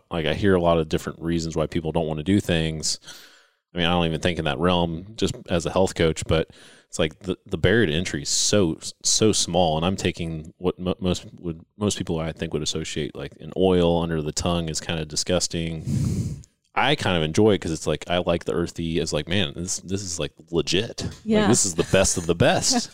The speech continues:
Speaker 2: <laughs>
Speaker 1: right?
Speaker 2: Yeah.
Speaker 1: <laughs>
Speaker 2: Yeah. I mean, you can't find U S D A organically certified. Um, you can find it, but it's hard to find. Let's put it that way. It's a really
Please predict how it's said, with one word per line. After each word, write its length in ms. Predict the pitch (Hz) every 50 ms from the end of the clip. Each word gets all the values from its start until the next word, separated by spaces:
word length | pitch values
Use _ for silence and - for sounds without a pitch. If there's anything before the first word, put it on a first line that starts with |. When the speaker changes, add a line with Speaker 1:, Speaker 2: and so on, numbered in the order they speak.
| - 403
Speaker 2:
<laughs> 120 | 403 - -
Speaker 1:
right? 280 | 202 - 143 190 226 - -
Speaker 2:
Yeah. 260 | - 277 277 311 381 381 117 - - - -
Speaker 1:
<laughs> 260 | - - - - -
Speaker 2:
Yeah. 280 | 247 269 285 302 277 -
I 60 | 226
mean, 140 | 240 247 247
you 100 | 247 233
can't 280 | - - 269 254 220
find 240 | - - 208 214 226
U 100 | 208 196
S 160 | 180 185 -
D 160 | - - 180 170
A 100 | 165 151
organically 560 | - 170 160 180 175 165 156 160 - 170 175
certified. 680 | - - - 214 202 - - - - - - - 202 - - - - - - - - - _ - - - - -
Um, 460 | - - 160 - 165 - 156 - - - - _ _ _ _ _ _ _ _ _ _ _ _ _
you 180 | - 180 190 185
can 280 | - - 214 214 208
find 240 | 214 - 165 160 156
it, 80 | 151 -
but 120 | - 151
it's 100 | - -
hard 220 | - - - 143 -
to 40 |
find. 320 | - - - - - - 175 _
Let's 160 | - 170 170 -
put 140 | - -
it 100 | 165 170
that 200 | - - - -
way. 240 | - - - - - - - - - - - _
It's 240 | - - 190 - -
a 100 | 190 160
really 800 | 156 156 151 156 160 185 208 170 165 165 165 156 147 147 147